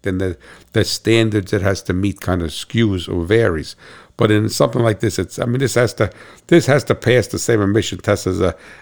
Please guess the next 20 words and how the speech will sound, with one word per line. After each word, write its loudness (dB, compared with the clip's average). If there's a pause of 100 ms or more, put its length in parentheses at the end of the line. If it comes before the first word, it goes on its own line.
(100)
as, 0
as 0
a, 0
uh, 2 (500)
an 0
Escape 0
or 0
a 0
Hyundai 0
or -8
whatever. 2
No, 0
no 0
different -4
whatsoever. -2 (840)
And 2
to -2
the 0
same 2
credit, 2